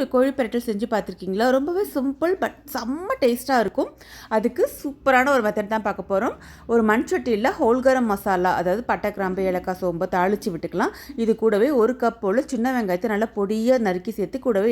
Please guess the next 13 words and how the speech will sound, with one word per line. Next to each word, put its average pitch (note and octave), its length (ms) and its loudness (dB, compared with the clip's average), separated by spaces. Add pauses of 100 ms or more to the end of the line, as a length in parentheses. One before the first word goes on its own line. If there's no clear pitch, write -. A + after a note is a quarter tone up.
(100)
எட்டு G3 280 -2
பல் A#3 200 -2
பூண்டையும் G#3+ 400 -2
சேர்த்துக்கோங்க. F3 500 -2 (420)
ஒரே D#4 140 4 (180)
ஒரு B3+ 220 4
டீஸ்பூன் A#3+ 460 -2
அளவுக்கு F3+ 360 0 (120)
இஞ்சி A3 260 -4
பூண்டு G3+ 260 -2
பேஸ்ட்டு, E3+ 300 -4 (340)
அது G3 180 4
ரா G#3 60 6